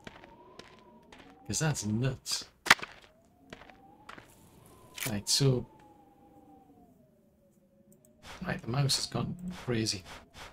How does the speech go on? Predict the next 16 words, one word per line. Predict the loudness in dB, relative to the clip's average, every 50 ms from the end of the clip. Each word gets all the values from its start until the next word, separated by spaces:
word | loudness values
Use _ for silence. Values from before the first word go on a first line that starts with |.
| -20 -20 -20 -20 -20 -4 0
Right, | 0 0 2 2 4
so | 4 4
if | 4 4 4
we | 2 0
go | 2 2 2 2 4 2 0 0 -2
to | -4 -4 -2 0
there, | 0 2 2 2 0 -2 -4 -6 -4 -2
we | -2 -2 0 4
build | 6 6 6 6 4 0 -2 0
that, | 2 2 2 2 2
so | 0 0 2
I |
need | 0 0 -2 -2
five | -2 0 2 2 4 2 2 2
stones. | 2 2 2 2 0 0 0 0 -2 -4 -6 -10 -12 -16 -18 _ _ -10 -8 -6 -4 -4 -4 -4 -6 -8 -10 -14 -18 -18 -20 -20 -20 -20 -20 -20 -20 -20 -20 -20 -20 -20 -20 -20 -20 -20 -20 -20 -20 -20 -20 -20 -20 -18 -10 -6
Oh. | -2 0 2 2 2 4 4 4 4 4 4 2 2 -2 -4